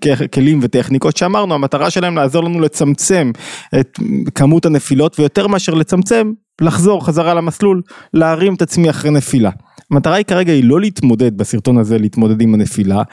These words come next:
אלא למנוע מעצמי מלאבד את הרצון, למנוע מעצמי מליפול מהנפילה,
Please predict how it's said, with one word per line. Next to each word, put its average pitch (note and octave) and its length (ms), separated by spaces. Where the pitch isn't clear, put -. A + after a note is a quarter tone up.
אלא B2 240
למנוע B2+ 480
מעצמי D#3 600
מלאבד A2 560
את G#2+ 140
הרצון, F#2 600
למנוע C#3+ 480
מעצמי D3+ 540
מליפול C3 840
מהנפילה, G#2+ 800